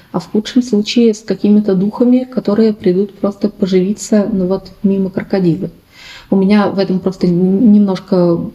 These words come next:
больная моя собственная тема, потому что я же по образованию историк и египтолог. И, э, я, например, довольно хорошо знаю, насколько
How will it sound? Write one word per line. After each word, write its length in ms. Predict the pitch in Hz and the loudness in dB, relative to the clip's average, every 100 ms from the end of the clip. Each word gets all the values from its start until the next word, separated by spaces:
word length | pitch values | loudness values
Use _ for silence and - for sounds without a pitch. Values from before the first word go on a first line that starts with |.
| - - | -12 -4
больная 760 | 214 185 202 196 202 180 175 | 0 0 2 2 2 2 2
моя 220 | 175 175 | 2 0
собственная 400 | - 165 - 180 | 0 -2 0 0
тема, 260 | - 302 285 | 0 0 0
потому 300 | - 185 190 | 0 -2 -4
что 180 | - 185 | -4 -4
я 80 | |
же 100 | 180 | -2
по 120 | 190 175 | -2 -2
образованию 580 | 170 202 185 185 180 | -2 -2 0 0 0
историк 360 | 185 - 349 349 - | 0 0 0 0 0
и 60 | 220 | 2
египтолог. 720 | 214 202 - 190 151 156 - | 2 0 -2 0 0 -4 0
И, 800 | 202 202 202 196 196 190 180 175 - | 2 4 2 2 2 2 2 0 -2
э, 160 | 180 170 | -2 0
я, 160 | 180 220 | 2 2
например, 400 | 311 254 220 247 | 4 4 4 4
довольно 440 | 175 214 302 294 | 2 2 4 4
хорошо 640 | 269 214 214 - 247 185 - - _ _ - | 2 0 0 0 2 2 -2 -14 _ _ -4
знаю, 680 | 185 185 190 269 330 262 180 | 0 2 4 4 4 4 2
насколько 800 | 190 185 - 240 226 196 180 | -4 -4 -2 -2 0 0 0